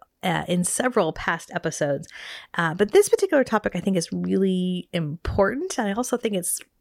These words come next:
I don't know if it's controversial, but it's funny. I talk to a lot of parents about chores, and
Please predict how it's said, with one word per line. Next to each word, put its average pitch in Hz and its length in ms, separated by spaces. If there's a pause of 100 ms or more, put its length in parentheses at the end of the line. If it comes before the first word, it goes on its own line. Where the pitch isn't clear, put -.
I - 60
don't 320 80
know 233 60
if - 80
it's - 80
controversial, 170 720
but 160 260 (260)
it's - 160
funny. 196 220
I - 20
talk 185 240
to - 80
a - 20
lot 180 140
of 170 80
parents 160 360
about 147 420 (720)
chores, 165 720 (120)
and 196 500